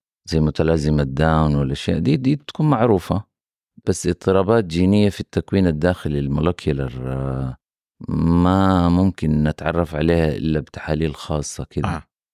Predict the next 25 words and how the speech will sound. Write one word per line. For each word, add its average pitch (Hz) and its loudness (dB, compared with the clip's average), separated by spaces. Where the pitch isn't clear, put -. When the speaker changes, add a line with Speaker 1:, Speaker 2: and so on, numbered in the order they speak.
Speaker 1:
ما 120 4
بنسويها 117 2
بصورة 104 2
روتينية، 87 4
بنعملها 85 2
فقط - -6
لو 85 4
في 90 0
اشتباه 85 0
في 80 -6
العيلة، 82 2
في 78 -4
قرابة، 80 2
في 78 -8
تكرر 80 -2
للحالات 76 -2
مثلًا، 78 -2
Speaker 2:
مم. 92 -12
Speaker 1:
في 92 2
علامات 82 2
غريبة 80 2
في 71 -4
وضع 76 -2
الطفل 78 -6
Speaker 2:
مم. 90 -10